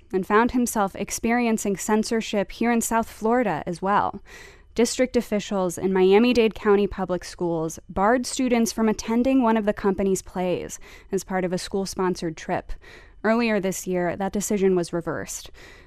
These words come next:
Michel joins us now to talk about his love for the stage and his motivation to stay true to his art, despite pushback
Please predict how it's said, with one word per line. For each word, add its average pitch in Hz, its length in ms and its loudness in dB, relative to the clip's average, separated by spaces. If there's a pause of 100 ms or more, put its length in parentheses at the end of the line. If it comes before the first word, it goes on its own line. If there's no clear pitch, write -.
(120)
Michel 240 340 4
joins 254 300 2
us 240 160 0
now 196 300 6
to 220 120 -4
talk 233 280 -2
about 269 220 4
his 226 180 -4
love 208 320 2
for 214 140 -2
the 196 100 -2
stage - 580 -8 (140)
and 214 100 2
his 208 100 0
motivation 262 680 2
to 247 120 -2
stay 240 380 0
true 226 360 -4
to 220 160 -2
his 185 200 -2
art, 160 320 -6 (320)
despite - 500 0
pushback - 580 -4